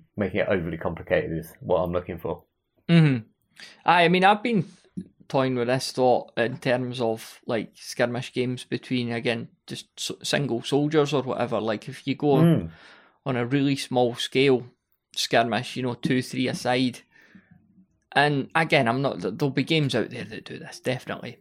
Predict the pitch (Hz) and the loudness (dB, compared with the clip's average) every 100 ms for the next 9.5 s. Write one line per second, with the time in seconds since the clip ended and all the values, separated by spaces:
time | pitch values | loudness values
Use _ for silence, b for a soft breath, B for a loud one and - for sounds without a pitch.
0 | _ 117 - - 135 143 - - 117 120 | _ 2 2 2 0 0 -4 -4 -6 -4
1 | 110 120 - 90 104 - 123 120 127 - | -4 -4 -4 -8 -8 -4 2 2 0 -8
2 | _ _ _ _ _ 185 156 123 151 147 | _ _ _ _ _ 0 4 4 4 2
3 | 131 120 113 113 - 120 110 - b b | 2 0 -4 -6 -6 -4 -4 -6 b b
4 | b b b - 123 120 117 120 123 127 | b b b -2 0 2 4 4 2 -2
5 | - - - _ - 135 123 120 113 104 | -6 -14 -20 _ -2 0 0 2 2 4
6 | 123 120 - 160 - 147 131 127 123 113 | 0 -2 2 2 2 0 2 2 0 2
7 | 113 113 123 117 - 117 127 120 110 143 | 2 0 -2 -8 -6 -2 0 0 -2 -4
8 | 147 170 160 131 - 117 113 113 - - | 2 2 2 -2 -2 0 0 0 -4 -8
9 | 123 - 120 113 | -4 -2 -4 -10